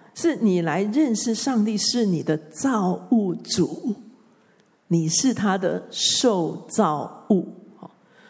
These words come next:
我们去年一直讲对齐，对齐，对不对哈？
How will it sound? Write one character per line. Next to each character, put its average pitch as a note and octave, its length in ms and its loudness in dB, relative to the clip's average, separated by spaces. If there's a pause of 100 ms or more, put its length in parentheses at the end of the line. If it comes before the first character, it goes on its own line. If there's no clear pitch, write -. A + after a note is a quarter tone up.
(140)
我 D3+ 80 -4
们 E3+ 100 2
去 A#3 160 -4
年 F#3 140 0
一 F3 60 -2
直 G3+ 120 -6
讲 E3 260 -6
对 F3+ 200 0
齐， - 300 -8
对 D3+ 180 -2
齐， - 240 -10
对 D#3 140 -4
不 - 80 -10
对 - 120 -12
哈？ D3 140 -10